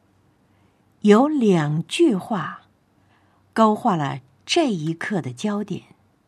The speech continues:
我们今天这个课程呢，两句话就是提纲挈领了。在创世纪二十二章第一节，说到，在这些事以后，神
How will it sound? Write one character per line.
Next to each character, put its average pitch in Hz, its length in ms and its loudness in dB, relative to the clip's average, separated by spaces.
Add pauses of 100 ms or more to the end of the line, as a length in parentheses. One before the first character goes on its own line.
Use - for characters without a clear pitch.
(760)
我 170 80 -2
们 170 120 0
今 208 160 -2
天 214 140 0
这 220 140 -4
个 175 120 -2
课 202 200 -6
程 151 180 -6
呢， 185 220 -6 (580)
两 180 260 -2
句 277 140 -6
话 262 380 -12 (400)
就 180 100 -6
是 160 140 -6
提 151 180 -8
纲 175 180 -2
挈 190 200 -8
领 147 140 -10
了。 - 260 -20 (1000)
在 165 260 0
创 175 220 -2
世 160 160 -8
纪 147 380 -6 (160)
二 190 160 0
十 160 100 -4
二 156 160 -2
章 165 240 -2
第 170 300 -6
一 262 120 0
节， - 300 -10 (960)
说 - 180 -8
到， 175 300 -4 (1000)
在 214 180 4
这 311 240 2
些 277 180 0
事 269 180 -2
以 147 120 -4
后， 185 320 -8 (1300)
神 196 840 2